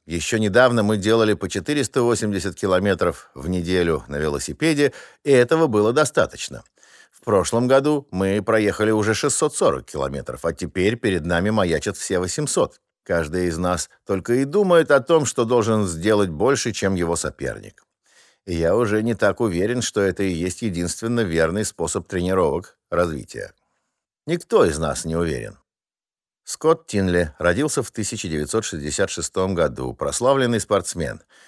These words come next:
В тысяча девятьсот восьмидесятом году в возрасте двадцати шести лет участвовал в своем первом триатлоне Iron Man. В тысяча девятьсот восемьдесят втором году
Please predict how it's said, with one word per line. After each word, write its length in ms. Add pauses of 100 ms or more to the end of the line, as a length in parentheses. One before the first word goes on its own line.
(160)
В 100
тысяча 380
девятьсот 400
восьмидесятом 720
году 240
в 60
возрасте 460
двадцати 440
шести 380
лет 320
участвовал 720
в 60
своем 340
первом 400
триатлоне 640
Iron 380
Man. 240 (280)
В 100
тысяча 340
девятьсот 420
восемьдесят 500
втором 360
году 300